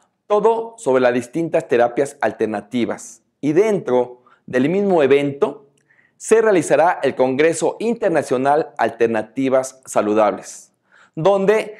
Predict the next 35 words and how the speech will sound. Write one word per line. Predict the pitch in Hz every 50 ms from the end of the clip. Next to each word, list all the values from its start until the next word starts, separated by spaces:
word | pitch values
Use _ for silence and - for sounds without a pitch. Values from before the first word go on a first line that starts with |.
| - _ -
tendré | 127 123 127 156 165
la | 170 160
fortuna | - 127 120 113 117 - - 165 165 156 147
de | 143 131 -
participar | - 113 - - 110 104 117 117 - 135 139
el | 135
día | 135 135 139
sábado | - - 170 156 151 147 147 147 156 156 - -
a | 120 120 117
las | 117 117 - - -
tres | - 165 170 175 160
de | 165
la | 143 127 117 - -
tarde | 151 147 143 139 143 151 151 151
con | 127 120 113
el | 113 113 117
tema | - 147 147 151 156 151 - - - _ _ _ _ _ _ _ _ _ _ _ _ -
Técnicas | 233 220 226 226 226 214 226 226 226 226 233 - - _ _ _ _ _ _
para | - 139 131 127
la | 127 120 120
sanación | - 139 127 120 117 - - 151 165 165 170 170 - - -
y | 160 190 208 - - - -
armonización. | 123 127 123 120 120 117 113 107 - - 110 - - - 113 98 90 - _ _ _ _ _
Así | - 120 104 147 156
es | 156 156
que | - 220 240 254 254 - - - - - _ _
están | - 123 - - 151 147 143
cordialmente | - 139 131 135 135 135 139 143 139 139 139
invitados | 127 123 123 123 - 156 160 165 160
para | - - 160 151 156
asistir | 151 - 117 - - - 151 - - -
al | 117 113
congreso | - 117 117 120 139 185 208 - - 247 247 - _ _ _ _ _ _ _
o | - 160
bien | 165 233 262 294 339 277 - -